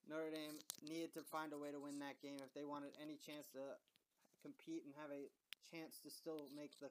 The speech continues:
college football playoff, and that is what they did. Personally,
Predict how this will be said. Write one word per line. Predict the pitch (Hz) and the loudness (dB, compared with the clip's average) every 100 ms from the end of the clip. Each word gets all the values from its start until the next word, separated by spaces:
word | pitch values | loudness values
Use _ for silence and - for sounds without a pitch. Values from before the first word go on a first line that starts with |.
| - | -2
college | 151 139 | -2 -2
football | - 143 139 | -4 -2 0
playoff, | 135 139 143 139 - - _ 143 | 2 0 2 0 -4 -14 _ -6
and | |
that | 139 147 | -2 -2
is | 135 | -2
what | 143 | -4
they | 139 135 | -2 -4
did. | 120 123 113 _ _ - - - _ _ - | -2 -4 -4 _ _ -20 -20 -20 _ _ -8
Personally, | - 160 160 175 175 175 | 2 2 2 -2 0 2